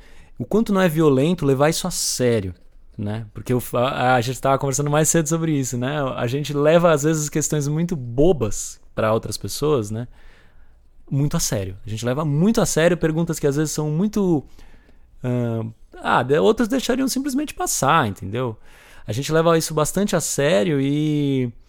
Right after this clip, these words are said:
é justamente se permitir tomar um certo tapa, né? Se permitir ser um pouco violentado pelo pensamento. Mas filosofar é aprender isso, é aprender a, que essa violência, ela não é gratuita, é uma espécie de força.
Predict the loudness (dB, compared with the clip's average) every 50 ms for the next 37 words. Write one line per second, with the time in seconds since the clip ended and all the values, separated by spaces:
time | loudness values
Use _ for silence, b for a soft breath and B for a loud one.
0 | b b b b b b b b b b _ -20 -12 -4 0 0 2 2 2 2
1 | 2 2 4 2 0 0 -2 -4 -4 -4 -6 -8 -14 -12 -8 -8 -6 -4 0 2
2 | 2 2 2 0 -2 -4 -6 -4 -4 -2 -2 -2 -2 -2 -4 -6 -6 -8 -8 -4
3 | -2 0 0 0 -2 -4 -6 -6 -4 -4 -4 -6 -6 -4 -2 0 0 0 -2 -2
4 | -4 -4 -2 0 0 0 0 -2 -2 -2 -2 0 0 0 0 0 0 2 2 2
5 | 2 2 2 0 -2 0 2 2 2 2 0 -2 -6 -6 -6 -4 -6 -6 -6 -4
6 | -4 -4 -4 -6 -8 -10 B B B B B B B B 0 4 4 6 6 4
7 | 2 0 -4 -8 -10 -12 -14 -16 -20 -20 -20 -20 -20 -20 -20 -20 _ _ _ -20
8 | -20 -12 -8 -4 0 0 0 2 0 2 2 2 4 4 2 2 0 0 0 0
9 | 2 0 0 0 -2 -4 -6 -8 -8 -6 -4 -2 -2 0 0 0 0 0 0 0
10 | 2 2 2 4 4 4 4 4 6 4 4 2 0 -4 -10 b b b b b
11 | b b b b b -8 -2 2 2 4 4 4 2 2 2 4 4 4 4 2
12 | 2 2 2 2 2 2 2 2 2 0 0 -4 -2 0 2 0 0 0 -2 -4
13 | -2 -2 -2 -2 -2 -2 -2 -2 -4 -2 0 0 0 2 2 2 2 2 2 0
14 | -6 -8 -12